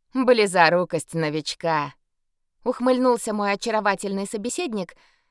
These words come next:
и повернулся к остальным, притихшим и с интересом слушающим разговор.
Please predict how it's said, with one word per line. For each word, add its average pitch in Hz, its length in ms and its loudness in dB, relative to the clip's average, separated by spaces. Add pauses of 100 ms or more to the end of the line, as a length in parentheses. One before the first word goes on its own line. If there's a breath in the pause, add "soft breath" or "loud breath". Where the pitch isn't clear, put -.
(100)
и 277 120 -4
повернулся 302 600 2
к - 80 -6
остальным, 262 760 0
притихшим 240 640 -4
и 208 300 -6
с 196 120 -10
интересом 202 560 -2
слушающим 190 760 -6
разговор. 160 600 -4